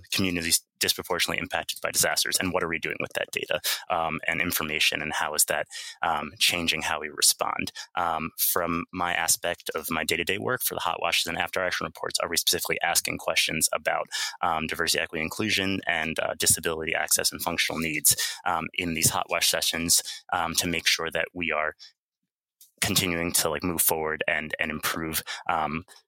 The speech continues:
response from that perspective. Um, and I think, you know, tying back to what we've been talking about, having, having diversity at the agency helps us account for these barriers by asking these questions and having these voices in the room that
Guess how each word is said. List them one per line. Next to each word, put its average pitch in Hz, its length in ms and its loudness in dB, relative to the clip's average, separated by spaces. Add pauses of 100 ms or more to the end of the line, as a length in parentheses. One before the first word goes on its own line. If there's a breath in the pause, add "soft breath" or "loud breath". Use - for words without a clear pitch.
(360)
response 82 440 2
from 85 140 0
that 80 180 0
perspective. - 800 0 (260 soft breath)
Um, 85 380 0 (240)
and 87 420 0 (540)
I 92 80 -2
think, - 340 -2 (560)
you 101 120 0
know, 85 100 2
tying 90 320 2
back 85 200 0
to - 60 -6
what 92 80 -4
we've 82 80 -8
been 87 120 -4
talking 101 340 0
about, 80 280 0 (320 loud breath)
having, 85 500 0
having 82 400 0
diversity 82 520 0
at 85 120 -2
the - 80 0
agency - 400 2
helps - 320 0
us - 180 6
account - 380 -2
for - 120 -2
these - 180 2
barriers - 360 0
by 78 240 -2 (340 loud breath)
asking 85 300 2
these 78 140 0
questions - 420 2
and 82 80 -2
having 78 400 -2
these 78 160 -2
voices 80 380 2
in 80 80 -2
the 76 100 -6
room 76 260 -4
that 80 140 0